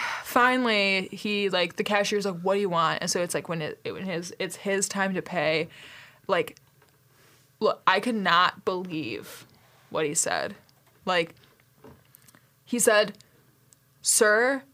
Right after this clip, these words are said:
I wanna buy these shoes for my mama," which was, "Mama, please. It's Christmas Eve." We all knew that. But he goes, "Okay,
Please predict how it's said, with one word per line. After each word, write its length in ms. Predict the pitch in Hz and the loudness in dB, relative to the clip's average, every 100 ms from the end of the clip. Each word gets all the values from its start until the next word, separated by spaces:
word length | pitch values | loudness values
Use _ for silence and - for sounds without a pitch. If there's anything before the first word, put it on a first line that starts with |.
| _ _ 208 | _ _ 2
I 80 | |
wanna 260 | 233 254 262 | 4 2 2
buy 380 | 196 190 190 240 | 2 4 4 4
these 260 | 247 247 220 | 2 2 2
shoes 680 | - 220 214 180 180 196 - | 2 2 2 2 0 -2 -2
for 260 | - 208 208 | -2 0 2
my 160 | 190 | 2
mama," 680 | 185 185 196 190 90 156 214 - _ _ _ _ _ _ _ | 0 2 2 2 0 0 -2 -6 _ _ _ _ _ _ _
which 260 | 190 202 - | -4 -2 -2
was, 300 | 127 175 - _ - 175 185 | -4 -4 -6 _ -18 -14 -6
"Mama, 360 | 196 190 208 170 | 0 2 2 0
please. 480 | - 170 156 196 - | -2 -2 0 -2 -2
It's 140 | 196 | -2
Christmas 480 | - 262 269 262 - | 0 2 2 2 2
Eve." 260 | 165 165 175 | 0 -2 -2
We 100 | 180 | -2
all 140 | 180 | -2
knew 160 | 151 - | -4 -4
that. 320 | 127 175 - - - - - - _ _ | -2 -2 -4 -14 -20 -20 -20 -20 _ _
But 80 | 226 | 4
he 120 | 233 | 6
goes, 220 | 240 220 - | 6 4 2
"Okay, 260 | - - | -2 -2